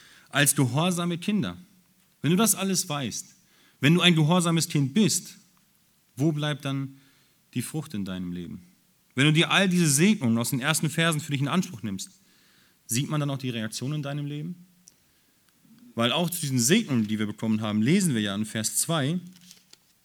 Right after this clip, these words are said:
„die auserwählt sind, gemäß der Vorsehung Gottes, des Vaters, in der Heiligung des Geistes“, wozu? Zum Gehorsam.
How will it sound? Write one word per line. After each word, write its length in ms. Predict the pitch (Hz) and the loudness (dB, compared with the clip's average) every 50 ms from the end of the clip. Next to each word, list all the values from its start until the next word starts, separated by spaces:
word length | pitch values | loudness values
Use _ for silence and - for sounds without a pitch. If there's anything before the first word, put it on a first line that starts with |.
| _ - - - _ | _ -20 -20 -16 _
„die 180 | 113 107 135 139 | -4 -4 -2 2
auserwählt 640 | 151 190 220 208 - 143 123 113 117 117 123 117 - | 4 4 4 4 4 2 2 4 2 2 2 2 0
sind, 340 | - 135 170 196 190 - - - - - _ _ - _ _ _ - | 0 0 0 -2 -2 -6 -12 -20 -20 -20 _ _ -20 _ _ _ 0
gemäß 320 | 123 123 135 160 175 170 | 2 4 6 6 6 4
der 120 | - 170 151 | 4 2 0
Vorsehung 540 | - - 185 208 190 170 180 185 180 170 | 0 0 0 2 2 4 4 4 6 4
Gottes, 360 | 143 147 147 143 165 160 151 - | 4 2 0 0 0 -2 0 0
des 140 | 139 - | -2 -2
Vaters, 600 | - - 139 131 143 139 - 160 165 160 - - | -2 -2 -2 -2 -2 -2 -2 -2 -2 -2 -4 -4
in 160 | - 147 143 143 | -2 2 2 4
der 160 | 143 139 127 | 4 2 2
Heiligung 260 | 147 160 175 175 165 | 2 2 2 2 2
des 200 | 151 143 - - | 2 0 -2 -2
Geistes“, 520 | - 117 131 143 139 - 156 139 - 120 | -2 -2 -2 -2 -2 -2 -4 -4 -4 -2
wozu? 460 | 117 135 165 156 - - 208 226 240 - - - _ _ _ _ _ _ _ _ _ _ _ _ _ _ _ _ _ _ _ _ | -2 -2 -2 -2 -2 -4 -4 -4 -6 -6 -10 -20 _ _ _ _ _ _ _ _ _ _ _ _ _ _ _ _ _ _ _ _
Zum 220 | - - - 110 107 | -8 -4 -2 0 0
Gehorsam. 500 | 117 113 123 147 170 151 - - - | 0 -2 -4 -4 -4 -6 -6 -8 -10